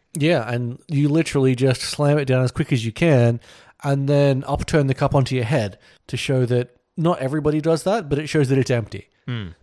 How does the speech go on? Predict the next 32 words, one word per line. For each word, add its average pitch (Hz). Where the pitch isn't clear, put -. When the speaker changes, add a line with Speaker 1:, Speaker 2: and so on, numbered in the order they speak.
Speaker 1:
Because 135
if 160
you 156
end 139
up 139
with 135
a 127
head 127
covered 135
in 110
beer, 127
it 151
was 120
not 202
empty, 120
<laughs> -
and 143
Speaker 2:
And 135
Speaker 1:
you've 143
been 135
punished 110
enough. 113
Speaker 2:
<laughs> 147
Yeah. 95
And 139
then 185
you 180
have 139
drinking 135
games 110
which -
are 110